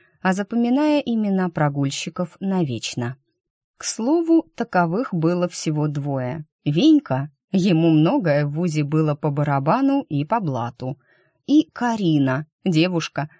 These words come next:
которой по причине скорого обретения счастья материнства прощалось многое. Преподавательница поджала губы, открыла свой конспект и стала диктовать сухим менторским тоном.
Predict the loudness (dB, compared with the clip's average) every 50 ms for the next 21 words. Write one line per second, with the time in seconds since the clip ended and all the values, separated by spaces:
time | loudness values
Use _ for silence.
0 | _ _ _ _ -6 -4 0 0 2 2 2 0 -2 -6 -4 -4 -4 -4 -4 -4
1 | -4 -2 -2 -2 -4 -6 -4 -2 0 0 2 2 2 2 0 0 0 -2 -2 0
2 | 0 2 4 4 4 2 0 -2 -4 -6 -6 -6 -6 -6 -6 -4 -2 -2 -2 -2
3 | -4 -2 0 2 2 2 0 -2 -4 -4 -4 -4 -6 _ _ _ -4 -2 -2 -2
4 | -2 -2 -2 -2 -2 -2 -4 -4 -2 -2 0 0 0 -2 -2 -2 -2 -2 -2 -2
5 | -2 -4 -8 _ _ _ _ _ _ _ -6 -6 -4 -2 0 0 2 2 0 0
6 | -4 0 2 4 6 6 4 2 0 -6 -8 -6 -6 -6 -6 -4 -2 -2 -2 -2
7 | -2 -4 -6 -4 -2 0 0 0 2 2 2 0 0 -2 _ _ -6 -4 -4 -4
8 | -2 0 2 2 2 2 0 -2 -4 -2 -2 -2 -2 -2 -4 -4 -4 -4 -6 -8
9 | -6 -6 -6 -6 -8 -14 -20 _ _ _ _ _ _ _ -8 -6 -4 -2 0 0
10 | 0 0 0 -2 -2 -4 -6 -4 -2 -2 0 0 -2 -4 -4 -4 -8 -10 -6 -6
11 | -6 -6 -6 -6 -4 -2 0 2 2 2 2 0 -2 -4 -8 -8 -10 -8 -4 -4
12 | -4 -4 -4 -4 -4 -2 -2 -2 -2 -4 -4 -6